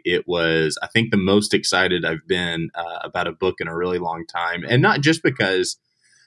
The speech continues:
I know you, but because I had read some of the Ruth commentary, and I think it is, uh, it's gonna do a lot of good for a lot of people. So my first question about it, and if it's okay, I'm just gonna talk to you about the Book of Ruth. But before we get to Ruth, I wanna ask you about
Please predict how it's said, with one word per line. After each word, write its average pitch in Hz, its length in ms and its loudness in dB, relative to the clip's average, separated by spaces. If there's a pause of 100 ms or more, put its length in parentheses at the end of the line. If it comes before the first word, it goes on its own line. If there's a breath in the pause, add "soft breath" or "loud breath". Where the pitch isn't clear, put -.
I 110 140 4
know 143 220 6
you, 180 240 6
but 135 140 4
because 135 280 4
I 127 60 8
had 123 160 4
read 123 240 4
some 123 200 2
of 117 140 0
the 110 80 4
Ruth 107 280 4
commentary, 104 680 2
and 98 140 -2
I 95 80 2
think 98 320 -4
it 92 220 4
is, 87 520 2
uh, 82 540 -6
it's 90 240 -2
gonna 92 240 -2
do 90 420 2
a 87 120 -2
lot 92 300 2
of 92 180 -4
good 95 260 2 (160)
for 101 180 0
a 92 60 2
lot 92 240 2
of 90 100 -6
people. 98 460 -2
So 110 220 0
my 104 100 4
first 165 300 0
question 160 320 0
about 101 300 4
it, 127 120 2
and 101 80 2
if 98 120 0
it's - 80 -2
okay, 98 440 2
I'm 90 140 -6
just - 120 -8
gonna 92 140 -4
talk 95 320 -2
to - 140 -8
you 92 200 0
about 85 440 -2
the - 80 -20
Book 131 200 2
of 147 140 4
Ruth. 123 300 4
But 92 160 -2
before 123 240 2
we 113 100 4
get 123 160 4
to 107 100 0
Ruth, 156 240 6
I 139 40 0
wanna 110 160 2
ask 110 200 -2
you 104 80 0
about 101 300 -2